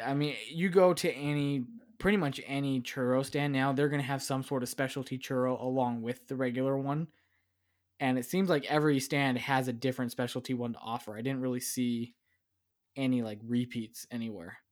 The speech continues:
So they've got a lot of different offerings for churros. Um, but over near the entrance to the, the Redwood Creek Challenge Trail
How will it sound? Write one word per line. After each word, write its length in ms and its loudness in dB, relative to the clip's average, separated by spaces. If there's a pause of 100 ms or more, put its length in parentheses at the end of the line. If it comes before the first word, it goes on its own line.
So 160 -4
they've 160 0
got 160 4
a 40 4
lot 240 6
of 60 -2
different 320 -6
offerings 360 -8
for 120 -14
churros. 520 -6 (720)
Um, 380 4
but 160 0
over 420 6
near 600 4
the 200 0
entrance 760 -2
to 540 2 (1600)
the, 520 -4 (400)
the 560 -6
Redwood 720 2 (180)
Creek 440 0
Challenge 500 2
Trail 440 4